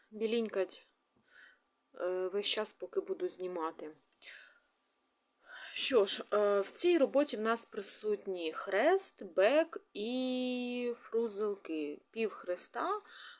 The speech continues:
не вказано, що буде, але я не розглядала ще так схему, щоб роздивлятися.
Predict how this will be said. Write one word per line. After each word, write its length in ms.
не 220
вказано, 720
що 240
буде, 440
але 500
я 360
не 340
розглядала 840
ще 280
так 340
схему, 540
щоб 520
роздивлятися. 1080